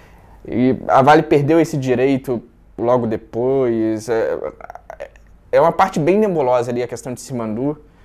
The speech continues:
É, se eu não me engano, ela acaba, na conta da maioria das pessoas, ela entra, ela começa a produzir alguma coisa só lá, pra quase dois mil e trinta. É,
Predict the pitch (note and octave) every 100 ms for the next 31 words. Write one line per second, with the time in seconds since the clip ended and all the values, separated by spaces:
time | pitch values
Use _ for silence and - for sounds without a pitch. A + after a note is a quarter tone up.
0 | _ - - A2+ A2+ C#3+ D3 C#3+ A#2+ B2+
1 | C#3+ C3+ B2+ B2+ - C#3 D3 C#3 A#2+ -
2 | - - - - - - - B2+ A#2+ D#3+
3 | D#3+ C#3 C3 B2+ C3 B2+ - A#2 A2+ B2
4 | A#2+ A#2 A#2 A#2 A2+ C3+ D3+ - A#2 A2+
5 | - _ - - C3 D3 E3+ - C#3 B2
6 | B2 A#2+ - B2 A#2+ A#2 C#3 C#3+ C3 C3+
7 | - - - A2+ A2+ - C3+ C3 B2 A#2
8 | B2 A2 A#2 A#2+ C3 C3+ - C3 - -
9 | - - - - G#2 A2 A2 A2 A2 G#2+
10 | G#2+ G#2+ G#2 G2+ G2+